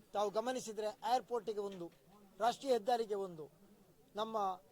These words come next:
ಆ, ವಾಣಿಜ್ಯ ಉದ್ದೇಶಕ್ಕೆ ಪ-, ಪ-, ಪಡೆದಾಗ ಬೇರೆ ರೀತಿಯಲ್ಲಿ, ಆ, ಎಂ ಆರ್ ಪಿ ಎಲ್ಗೆ ಪಡೆದಾಗ ಬೇರೆ ರೀತಿಯಲ್ಲಿ, ಬೇರೆ ಬೇರೆ ರೀತಿಯ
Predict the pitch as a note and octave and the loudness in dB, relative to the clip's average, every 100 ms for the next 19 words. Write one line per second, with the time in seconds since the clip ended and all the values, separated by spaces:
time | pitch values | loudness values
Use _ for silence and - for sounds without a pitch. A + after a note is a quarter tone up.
0 | - _ _ F3+ F3 E3 G#3 C4+ A3+ C4 | -20 _ _ -2 0 0 0 0 0 -2
1 | G#3 A#3+ G#3+ - G3+ G#3 G3+ F3 G3+ G3+ | 0 -2 -2 -8 -6 -6 -6 -6 -6 -6
2 | F#3+ G3+ - - E3+ G3 F#3 F3 F3+ E3 | -6 -6 -8 -10 -4 -2 -4 -6 -8 -8
3 | D3+ - _ _ _ _ _ F3+ F3 E3 | -10 -20 _ _ _ _ _ -4 -4 -2
4 | G3+ B3 C4 - A#3 G#3+ G#3 F#3+ G3 F#3+ | 0 2 0 0 -4 -4 -6 -6 -6 -4
5 | F#3+ F3+ E3+ E3 D3 - _ F3 B3+ C#4+ | -6 -6 -10 -14 -16 -20 _ 2 6 8
6 | C4+ B3 A3+ G3+ A3 | 6 4 -4 -6 -4